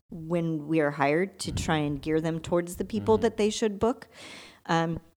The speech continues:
Speaker 1: but sometimes they have a vision in mind, and they look for people that fit that vision.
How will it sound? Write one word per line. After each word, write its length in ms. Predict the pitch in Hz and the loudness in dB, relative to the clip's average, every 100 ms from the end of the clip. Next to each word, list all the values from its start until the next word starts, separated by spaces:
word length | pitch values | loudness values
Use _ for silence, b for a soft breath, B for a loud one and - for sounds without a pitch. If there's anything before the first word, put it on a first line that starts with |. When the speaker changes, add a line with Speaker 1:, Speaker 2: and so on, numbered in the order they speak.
| _ _ - - | _ _ -16 -12
Speaker 1:
but 300 | 170 160 - | -8 2 2
sometimes 680 | - - 214 233 254 254 202 | 2 2 4 4 4 4 2
they 300 | 180 175 185 | 0 4 4
have 200 | 214 226 | 4 4
a 80 | 196 | 4
vision 480 | 165 165 151 185 185 | 4 2 4 2 2
in 180 | 160 160 | 2 2
mind, 440 | 160 165 226 254 | 2 4 2 2
and 160 | 180 170 | 0 2
they 140 | 170 | 2
look 240 | 165 185 190 | 2 0 0
for 160 | 214 | -2
people 380 | 202 190 175 180 | -2 -6 2 2
that 180 | 156 - | 2 -4
fit 320 | - - - | -2 -2 0
that 200 | 165 - | -2 -4
vision. 400 | 143 151 147 214 | 0 -2 -2 -10